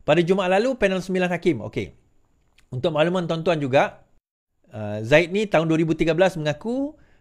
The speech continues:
dia tak, tak setuju dengan, apa orang kata, uh, Majlis Agama Islam, uh, apa orang kata, me-, mendakwa mereka yang masuk ke pusat judi empat, uh, nombor ekor sebab dia pembeli nombor ekor. Itu kata dia lah kan.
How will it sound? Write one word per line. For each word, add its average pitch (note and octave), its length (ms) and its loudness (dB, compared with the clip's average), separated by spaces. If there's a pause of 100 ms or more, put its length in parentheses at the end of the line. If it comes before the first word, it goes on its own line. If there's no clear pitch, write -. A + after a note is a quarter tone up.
dia D3+ 240 -2
tak, - 160 -8 (160)
tak C#3+ 240 2
setuju E3 400 -2
dengan, C#3+ 720 -4
apa - 120 -8
orang C3+ 160 -4
kata, C#3 240 -4 (200)
uh, C3 360 -6
Majlis C#3+ 360 -4
Agama C#3 240 -2
Islam, D3+ 400 0 (480)
uh, A#2+ 720 0
apa A#2 120 -4
orang C3 140 -4
kata, C#3 240 -6
me-, C3 920 -6
mendakwa C#3 520 0
mereka D3 380 -2
yang C#3+ 180 -2
masuk C#3 240 -10
ke C3 80 -10
pusat B2+ 320 -4
judi B2+ 240 -6
empat, B2+ 240 -6
uh, A#2+ 240 -6
nombor B2 280 -4
ekor B2+ 260 -4
sebab A2+ 180 -12
dia B2 140 -8
pembeli A#2+ 260 -4
nombor A2+ 160 -6
ekor. A2 300 -6
Itu G#2+ 140 -12
kata A2 200 -6
dia A2 160 -2
lah D#3+ 220 2
kan. - 20 -12